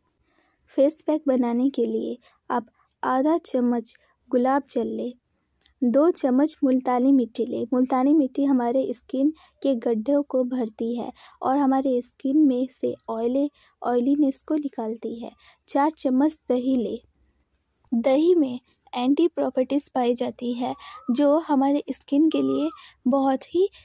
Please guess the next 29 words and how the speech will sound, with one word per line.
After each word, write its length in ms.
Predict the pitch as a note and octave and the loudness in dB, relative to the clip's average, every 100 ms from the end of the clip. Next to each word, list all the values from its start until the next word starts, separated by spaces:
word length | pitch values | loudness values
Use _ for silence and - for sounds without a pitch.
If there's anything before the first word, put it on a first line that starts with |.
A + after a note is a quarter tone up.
| _ C6+ C6+ C6+ C6+ - | _ -18 -16 -18 -20 -4
लाभदायक 500 | C4 B3+ B3+ B3+ C4+ | -4 -2 -4 -2 -4
होती 340 | A3+ G#3+ A#3 A#3 | -6 -8 -6 -6
है। 180 | - - _ C6+ C6+ C6+ C6+ C6+ C6+ C6+ - - | -8 -14 _ -14 -12 -12 -14 -14 -14 -16 -20 -6
इसे 240 | C#4+ E4 | -4 -4
अच्छी 420 | - C4+ C4 - D#4 | -4 -4 -4 -4 -4
तरह 380 | C4+ B3+ C#4+ | -4 -4 -4
से 280 | D4 - B3 - _ _ C4 | -4 -6 -6 -8 _ _ -2
मिक्स 280 | D#4 - | -2 -4
करके 500 | - A#3+ A#3 - D4 - - - | -4 -4 -4 -4 -4 -6 -16 -4
आप 140 | C4+ | -2
अपने 280 | C#4 - F4 | 0 0 -2
चेहरे 420 | - C4+ B3+ C#4 | -2 -4 0 -2
पे 260 | - D4+ G4 - | 0 -4 -4 -4
लगाएं 400 | B3+ A#3+ A#3 A#3+ - _ _ _ _ - | -4 -2 -4 -6 -12 _ _ _ _ -4
और 140 | C#4 | -4
चेहरे 380 | C#4+ C#4+ C#4+ D4+ | 0 0 2 0
पर 140 | D#4 C#4+ | 0 0
इसे 260 | C4 - | 0 -4
पन्द्रह 380 | - C4 B3 D4 | -2 0 2 4
मिनट 400 | C#4 B3+ C4 - - - _ _ - | 4 4 -2 -6 -20 -20 _ _ -4
तक 120 | D#4 B3+ | -2 -2
रखें। 360 | B3 - A3 A#3+ _ _ _ - | -4 -4 -6 -6 _ _ _ -2
पन्द्रह 300 | C4 D4+ D#4 | 2 4 4
मिनट 240 | D4+ D4 | 4 4
के 140 | - B3+ | 0 0
बाद 220 | B3+ C#4+ | 0 -2
सूख 260 | - D4 | 0 0
जाने 360 | C#4 C4 A#3+ B3+ | 0 0 0 -2
पर 220 | C4 D4 | -2 -4